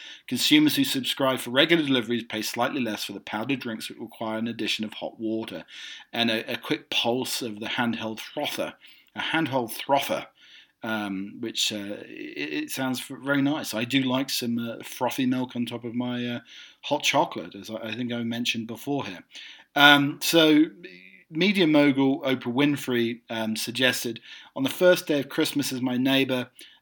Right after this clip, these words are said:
uh, Meghan sent to me a basket, a basket of deliciousness." So she's obviously sent these mouldy mushrooms and oats. It sounds like sort of horse feed to me. Um, I have, I did a mushroom coffee one time that said it was decaffeinated, and it actually tasted rather good.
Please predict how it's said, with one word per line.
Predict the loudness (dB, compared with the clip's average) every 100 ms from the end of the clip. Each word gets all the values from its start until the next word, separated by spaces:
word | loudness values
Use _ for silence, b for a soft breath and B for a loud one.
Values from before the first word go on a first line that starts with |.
| -6
uh, |
Meghan | 4 4 4 2
sent | -2 -4
to | -4
me | -2 -2
a | -4
basket, | 0 4 4 2 -2 -2 -4 -10
a | -4
basket | 4 4 4 -2 -6
of | -4
deliciousness." | 0 2 0 -4 -8 -4
So | 2
she's | 4 4
obviously | 2 0 0
sent | 0 -2 -2
these | -4 -4 -10 _ B B B B
mouldy | 2 4 4 2
mushrooms | 4 4 4 0 -2
and |
oats. | 0 0 -2 -6 -8 -6
It | -4
sounds | 0 2 4
like | 4 2
sort | -2
of | -2
horse | 0 2 2
feed | 0 -4 -8
to | -8
me. | -8 -8 -10 B B B B -4
Um, | 0 2 2
I | 6
have, | 6 6 4 0
I | 2
did | 2
a | 4
mushroom | 6 6 6 4 4
coffee | 4 0 2 -2
one | -2 -6
time | -6 -6 -8 -10 B B B B
that | 2
said | 6 8 8
it | 6
was | 2
decaffeinated, | -2 0 2 2 0 0 -6 -2
and | 0
it | 4
actually | 4 6 4 2
tasted | 4 4 2 2
rather | 0 0 0
good. | 2 2 2